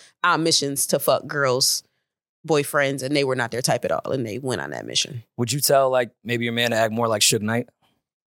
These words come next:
Speaker 1: Nah, I'm good. I like my teeth. I'm good. Thank you so much.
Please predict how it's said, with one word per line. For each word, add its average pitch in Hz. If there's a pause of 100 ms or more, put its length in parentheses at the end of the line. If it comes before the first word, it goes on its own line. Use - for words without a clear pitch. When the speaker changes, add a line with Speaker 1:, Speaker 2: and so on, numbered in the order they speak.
(1000)
Speaker 1:
Nah, 147
I'm 160
good. 147
I 139
like 143
my 135
teeth. -
I'm 165
good. 127
Thank 143
you 147
so 143
much. -